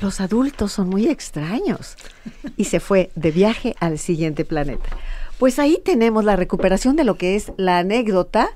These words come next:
simple y sencillamente, de este capítulo en donde se juega, ¿qué?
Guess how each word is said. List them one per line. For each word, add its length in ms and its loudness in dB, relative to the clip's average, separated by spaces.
simple 360 -2
y 40 2
sencillamente, 880 2
de 200 0
este 200 -4
capítulo 720 2
en 180 0
donde 380 2
se 220 -2
juega, 520 4
¿qué? 320 4